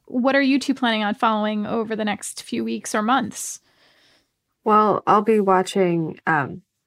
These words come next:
Speaker 2: I guess, what all of these groups that have been emboldened under President Trump continue to do as th-, our political situation changes, because they're not gonna disappear. And I think it'll be important to see how they kind of interact with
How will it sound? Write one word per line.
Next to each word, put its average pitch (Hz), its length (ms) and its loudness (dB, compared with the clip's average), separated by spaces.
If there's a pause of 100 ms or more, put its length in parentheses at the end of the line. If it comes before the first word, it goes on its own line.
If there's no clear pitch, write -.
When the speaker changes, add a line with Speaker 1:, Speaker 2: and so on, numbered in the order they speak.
(540)
Speaker 2:
I 185 100 2
guess, 170 380 -2 (100)
what 180 500 2 (160)
all 185 220 6
of 185 80 4
these 180 240 2
groups 175 300 0
that 185 100 -2
have 180 240 -4
been 156 320 -2
emboldened 170 640 2
under 156 240 -2
President 175 400 -4
Trump 165 240 -6
continue 170 400 -2
to 170 100 -8
do 160 380 -2 (280)
as 165 380 0
th-, - 200 -18
our 170 100 2
political 175 380 0
situation 156 580 -4
changes, - 460 2 (560)
because 175 500 2 (640)
they're 185 140 6
not 185 220 6
gonna 165 420 2 (220)
disappear. 208 640 0 (240)
And 170 480 2
I 180 80 0
think 180 220 2
it'll 170 120 0
be 160 220 2
important 196 640 0
to 190 60 0
see 175 340 2
how 156 600 0
they 156 320 2
kind 147 220 -2
of 147 100 -4
interact 139 540 -2
with - 160 -6